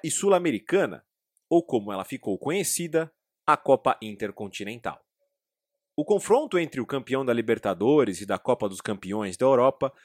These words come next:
foi disputado em partidas de ida e volta de sessenta a setenta e nove, ano em que a empresa automotiva Toyota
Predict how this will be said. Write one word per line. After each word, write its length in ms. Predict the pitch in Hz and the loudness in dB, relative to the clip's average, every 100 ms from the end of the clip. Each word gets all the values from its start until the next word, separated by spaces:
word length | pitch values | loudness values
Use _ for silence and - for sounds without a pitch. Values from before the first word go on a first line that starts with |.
| _ - | _ -4
foi 120 | 151 | -2
disputado 600 | - - 147 170 220 160 | -2 -4 0 4 4 2
em 60 | |
partidas 560 | 123 117 107 165 151 113 | 0 0 0 -4 -4 -4
de 100 | 139 | -8
ida 120 | 139 | -8
e 40 | 107 | -2
volta 540 | 127 156 180 175 165 _ _ 143 | 2 2 2 -4 -4 _ _ -10
de 120 | 151 | -4
sessenta 640 | - 147 - 254 247 240 - _ _ - | -2 0 0 -2 -2 -2 -4 _ _ -2
a 80 | |
setenta 460 | - 190 - 190 180 | 0 0 -2 -2 0
e 40 | |
nove, 340 | 160 104 73 - _ _ _ _ _ | 0 -2 -4 -12 _ _ _ _ _
ano 180 | 107 175 | -8 -8
em 60 | 147 | -6
que 80 | |
a 40 | 104 | -6
empresa 440 | 90 - 123 123 | -6 -4 -2 -2
automotiva 720 | 101 107 95 85 - 131 117 - - | -4 -8 -10 -10 -8 -6 -6 -6 -4
Toyota 600 | 113 104 120 139 170 | -2 2 2 2 -2